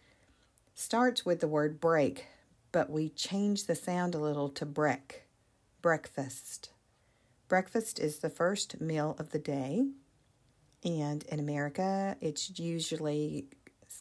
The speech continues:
cold cereal with milk or oatmeal or, like, bacon and eggs and toast, maybe some waffles. Um, a lot, <laughs> a lot more people are having smoothies now,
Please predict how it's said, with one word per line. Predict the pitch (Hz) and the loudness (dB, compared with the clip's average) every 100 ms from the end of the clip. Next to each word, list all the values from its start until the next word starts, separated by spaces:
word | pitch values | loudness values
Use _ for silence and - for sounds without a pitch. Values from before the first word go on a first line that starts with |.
| - | -4
cold | - 151 143 | 2 2 2
cereal | - 240 240 226 | 2 4 6 4
with | 214 202 | 2 0
milk | 208 226 220 220 220 - _ - _ - | 2 4 4 2 -2 -16 _ -20 _ -2
or | 165 - | 0 2
oatmeal | 190 - 190 190 185 185 185 185 - _ _ | 2 2 2 2 4 4 2 0 -6 _ _
or, | 165 160 156 - | -2 0 0 -2
like, | 147 139 - | -4 -6 0
bacon | 175 160 160 165 165 | 4 4 4 0 0
and | - 139 | -4 -6
eggs | 151 151 151 170 - - | -2 -2 -2 -4 -6 -6
and | 147 - | -8 -8
toast, | - 165 156 156 - - - _ - | -2 0 0 0 -2 -4 -12 _ -8
maybe | 143 139 147 | -4 -4 -4
some | - 131 | -2 -2
waffles. | 147 165 165 156 151 160 - - _ _ _ _ _ - | 0 0 0 0 0 -2 -6 -12 _ _ _ _ _ -10
Um, | 160 160 160 - | -6 -6 -8 -8
a | 175 | -4
lot, | 175 180 185 180 - | 2 2 2 -4 -8
<laughs> | - 170 | -2 6
a | 233 | 8
lot | 190 180 | 8 6
more | 190 175 | 4 0
people | - 185 180 | -2 -2 2
are | 175 | 2
having | 170 156 160 151 | 2 0 0 -2
smoothies | - 165 165 196 202 202 | -2 -2 0 0 -2 -2
now, | 196 214 | -4 -4